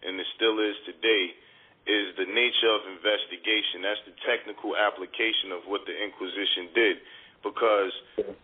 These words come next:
they primarily inquired to see if Moor-, Moors were breaking the treaties. I, I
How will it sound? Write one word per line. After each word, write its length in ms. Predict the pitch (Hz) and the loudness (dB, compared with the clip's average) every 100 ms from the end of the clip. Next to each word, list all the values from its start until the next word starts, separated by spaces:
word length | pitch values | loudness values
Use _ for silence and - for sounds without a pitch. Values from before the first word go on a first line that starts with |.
| _ _ _ 117 | _ _ _ 0
they 160 | 110 - | 0 2
primarily 880 | 131 120 117 139 139 127 117 110 104 107 | 2 2 4 4 4 2 0 -4 -4 -6
inquired 600 | 104 - 117 113 107 104 | -6 -2 2 2 2 -2
to 100 | 98 - | -6 -6
see 120 | 117 | -2
if 80 | 104 92 | -4 -4
Moor-, 340 | 107 113 110 - | -2 2 2 0
Moors 480 | 101 127 113 98 92 - - - - _ - | 2 4 4 2 0 -8 -14 -20 -20 _ -4
were 160 | 98 - | -4 0
breaking 480 | 113 123 120 107 | 2 2 0 -6
the 80 | 101 - | -6 -4
treaties. 360 | 135 127 98 95 | -2 -2 -4 0
I, 120 | 101 | 2
I 140 | 104 | 4